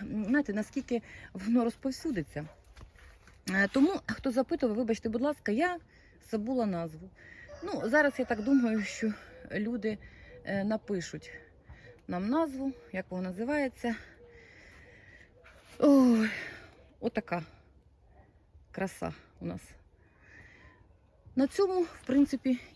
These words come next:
і все. Будуть запитання. Якщо буду знати відповідь, то обов'язково відповім.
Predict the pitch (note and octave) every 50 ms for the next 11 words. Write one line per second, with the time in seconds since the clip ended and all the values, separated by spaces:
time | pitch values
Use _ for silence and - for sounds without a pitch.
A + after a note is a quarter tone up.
0 | - - A3 A#3 A#3 A3+ - - - - - - - - - F3+ E3+ E3+ E3+ F#3+
1 | G3+ B3+ A3+ A#3+ F#3+ G3 A3 - - - - E4 F4 E4+ D#4+ D#4 D#4 D#4 - -
2 | - - - - - G#3 G#3 - - - - A#3 G#3 G3+ A3+ F#3 A3 G#3+ - A3
3 | G3+ G#3 - - A3 A3+ F4 - - - C#4 C4+ C4 - - _ - A3 G#3+ F#3
4 | F#3+ E3+ E3+ - - - - C#4+ C#4 A3+ G#3 G#3 - - F#3+ F3+ D#3 D#3 D3+ D#3
5 | D#3+